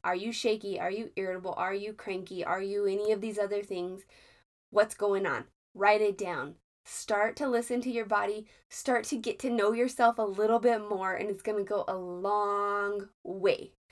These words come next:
So if you need some accountability, head over to my Facebook group. You can find it at bit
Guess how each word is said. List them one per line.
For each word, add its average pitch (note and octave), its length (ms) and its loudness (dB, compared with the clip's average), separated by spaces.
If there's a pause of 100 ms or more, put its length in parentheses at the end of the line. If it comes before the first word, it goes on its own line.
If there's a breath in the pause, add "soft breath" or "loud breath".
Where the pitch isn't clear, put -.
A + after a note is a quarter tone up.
(520 loud breath)
So A#3 220 6
if B3 100 6
you C4+ 100 4
need B3 200 2
some C#4 120 2
accountability, A#3 600 0 (400 loud breath)
head A3+ 160 8
over A#3+ 220 6
to D4 160 -2
my F4+ 140 2 (120)
Facebook A3 380 -2
group. G#3+ 400 -2
You G#3 140 -8
can A3+ 160 -6
find G#3+ 280 -2
it A#3 160 0
at - 300 -4
bit B3 340 2